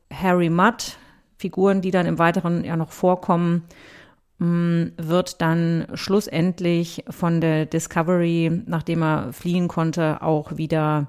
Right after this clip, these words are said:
gerettet. Was eigentlich mehr im Zentrum steht, ist der Tardigrade, das Bärtierchen, was für den Spore Drive, für den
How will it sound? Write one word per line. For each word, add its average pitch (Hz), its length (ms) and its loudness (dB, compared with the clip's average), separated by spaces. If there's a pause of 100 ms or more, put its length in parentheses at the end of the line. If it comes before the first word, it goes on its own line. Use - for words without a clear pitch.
(720)
gerettet. 202 640 2 (640)
Was 180 180 0
eigentlich 202 480 0
mehr 190 300 2
im 226 120 2
Zentrum 202 380 0
steht, - 520 -4 (120)
ist - 540 -4 (420)
der 175 320 0
Tardigrade, 190 800 -2 (240)
das - 460 -6 (160)
Bärtierchen, 208 800 -2
was 180 460 -2
für 180 320 -2
den 170 600 0
Spore 175 420 0
Drive, 190 560 -2 (380)
für - 160 -2
den 170 340 0